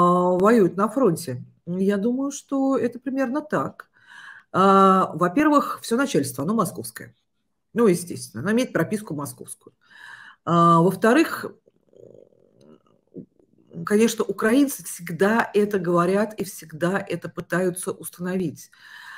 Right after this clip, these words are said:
А, мальчики и девочки с тыквенным латте, с наманикюренными пальчиками,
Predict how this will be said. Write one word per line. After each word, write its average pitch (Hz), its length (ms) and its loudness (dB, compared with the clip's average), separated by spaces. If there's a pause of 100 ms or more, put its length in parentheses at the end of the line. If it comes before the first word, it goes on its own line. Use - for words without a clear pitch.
(320)
А, 180 460 0
мальчики 233 480 -2
и 180 40 -2
девочки 202 420 0
с - 40 -12
тыквенным 175 400 -6
латте, 196 320 0
с - 120 -14
наманикюренными 175 520 0
пальчиками, 170 720 -8